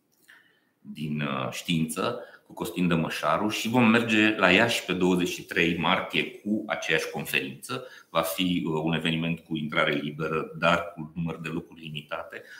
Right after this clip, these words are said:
așa că vă sfătuiesc să vă, uh, uh, rezervați locul. Îl găsiți pe școala sport punct ro evenimentul și încă sunt, uh, locuri libere. Va fi la Hotel Pleiada de la ora șase seara. Stăm cu voi. Aseară am stat trei ore și ceva cu oamenii din Cluj,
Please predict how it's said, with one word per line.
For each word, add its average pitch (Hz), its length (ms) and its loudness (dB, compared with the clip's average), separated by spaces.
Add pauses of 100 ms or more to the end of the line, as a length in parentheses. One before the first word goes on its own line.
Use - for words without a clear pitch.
așa - 140 -6
că - 140 -12
vă 82 100 -10
sfătuiesc - 560 -4
să - 160 -8
vă, 76 360 -6 (300)
uh, 69 580 -4 (100)
uh, 69 300 -6
rezervați 78 600 0
locul. 78 600 -4
Îl 78 140 -8
găsiți - 360 -4
pe 85 80 -8
școala 82 320 -2
sport 82 340 -4
punct 71 200 -12
ro 80 180 -6
evenimentul 71 680 -2
și - 260 -2
încă 80 180 -2
sunt, 73 420 -8
uh, 71 260 -4
locuri 73 320 -8
libere. 117 460 0 (380)
Va 90 80 -12
fi 90 140 -6
la 92 80 0
Hotel 85 320 -2
Pleiada 92 540 4
de 87 80 0
la 82 100 4
ora 80 180 4
șase - 320 0
seara. 95 560 2 (360)
Stăm 90 360 2
cu 92 60 -2
voi. 85 260 4
Aseară 90 260 6
am 85 100 6
stat 85 220 0
trei 87 160 4
ore 85 180 4
și 73 120 -4
ceva 78 280 -2
cu 76 160 -6
oamenii 73 280 -6
din 71 260 -18
Cluj, 117 260 -10